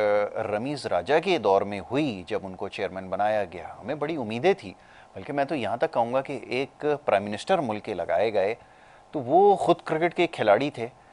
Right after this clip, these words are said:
और हमने ये समझा कि चलें, बाकी कामों को तो वो जैस-, कैसे करेंगे, ये तो हमें नहीं पता था, लेकिन कम से कम क्रिकेट तो सही हो जाएगी। लेकिन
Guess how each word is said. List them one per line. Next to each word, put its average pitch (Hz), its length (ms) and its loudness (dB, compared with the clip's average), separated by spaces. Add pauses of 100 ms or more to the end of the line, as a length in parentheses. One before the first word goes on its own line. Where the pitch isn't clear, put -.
(240)
और 113 120 0
हमने 110 260 -2
ये 175 140 0
समझा 151 300 0
कि 160 100 -2
चलें, 139 280 -2
बाकी 98 240 2
कामों 131 280 2
को 131 80 -4
तो 120 140 -2
वो 95 160 -6 (340)
जैस-, 98 240 -4
कैसे 110 320 -2
करेंगे, 135 340 0
ये 123 160 -2
तो 127 100 -4
हमें 117 140 -4
नहीं 151 180 -4
पता 156 240 6
था, 156 120 0
लेकिन 151 260 -4
कम 151 180 -2
से - 100 -8
कम 180 100 -2
क्रिकेट 127 320 -6
तो 175 80 -2
सही 156 200 -2
हो 165 100 0
जाएगी। 170 340 0 (480)
लेकिन 123 320 -4